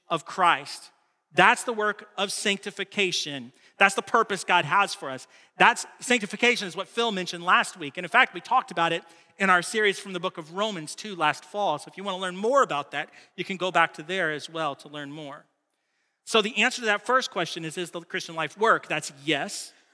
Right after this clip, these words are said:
And that leads us directly to that next question. What are we expected to do? Well, within those first two chapters of the book of Philippians, Paul has listed quite a few things that he's desired and demanded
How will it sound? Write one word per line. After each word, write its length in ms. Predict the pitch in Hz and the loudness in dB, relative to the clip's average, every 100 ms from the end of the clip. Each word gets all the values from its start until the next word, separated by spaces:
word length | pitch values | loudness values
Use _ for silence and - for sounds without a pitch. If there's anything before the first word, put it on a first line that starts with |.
| _ _ - | _ _ -6
And 80 | 175 | 2
that 160 | 214 | 2
leads 200 | 208 202 | 2 -6
us 120 | 175 - | -8 -8
directly 520 | 170 160 226 220 233 | -14 -10 -6 -4 -4
to 140 | - | -4
that 200 | 185 165 | -2 -2
next 280 | 156 160 - | -2 -8 -8
question. 520 | - 156 - - 123 120 _ _ _ _ 135 | -12 -12 -10 -14 -18 -20 _ _ _ _ -2
What 260 | 175 240 - - | 2 2 0 -10
are 100 | 175 | -8
we 160 | 180 | -4
expected 680 | 175 - - 180 165 160 156 | -6 -6 -2 -2 -2 -6 -14
to 100 | - | -16
do? 320 | 143 143 127 120 _ _ _ _ _ _ _ _ _ _ _ _ - | -16 -14 -14 -16 _ _ _ _ _ _ _ _ _ _ _ _ 2
Well, 280 | 170 175 175 - - | 6 6 2 -14 -6
within 180 | 180 | -4
those 160 | 214 196 | -2 -4
first 300 | - 220 - | -6 -8 -8
two 80 | 233 | -10
chapters 480 | - 180 170 185 165 | 0 4 4 0 -12
of 20 | |
the 60 | |
book 180 | 156 160 | -12 -12
of 80 | 151 | -14
Philippians, 580 | - 156 156 135 135 - _ _ _ _ _ _ _ - | -10 -10 -8 -10 -10 -16 _ _ _ _ _ _ _ 4
Paul 220 | 220 240 | 6 6
has 160 | 208 | 4
listed 240 | 208 - 160 | 0 -6 -6
quite 200 | - 190 | -2 0
a 40 | |
few 180 | 180 196 | -2 -8
things 280 | 180 180 151 | -6 -6 -6
that 100 | 151 | -12
he's 160 | 151 | -14
desired 500 | - 143 165 165 156 | -12 2 4 6 2
and 80 | 147 | -2
demanded 540 | 135 143 147 151 135 | -12 -10 -10 -10 -10